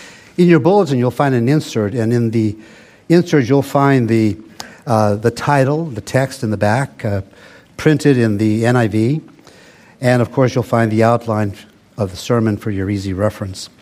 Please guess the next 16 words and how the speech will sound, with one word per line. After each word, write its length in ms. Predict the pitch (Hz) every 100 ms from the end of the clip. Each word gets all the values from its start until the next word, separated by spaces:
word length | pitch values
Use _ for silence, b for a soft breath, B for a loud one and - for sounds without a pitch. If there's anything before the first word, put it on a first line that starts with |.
| B B B B B B B B
So 140 | - 160
pray 200 | 180 175
with 260 | 160 160
me, 140 | 127 110
as 180 | 104
I 200 | 113 110
usually 600 | 107 113 175 123 127 120
do, 260 | 107 123 135
as 200 | 117 -
we 80 | 110
seek 540 | - - 151 117 -
God's 480 | - 123 123 117 110
message 600 | 113 120 - 104 92 - -
in 380 | 110 107 107 B B B B B B
this 360 | 107 98 113 -
passage. 680 | - 120 120 - 104 -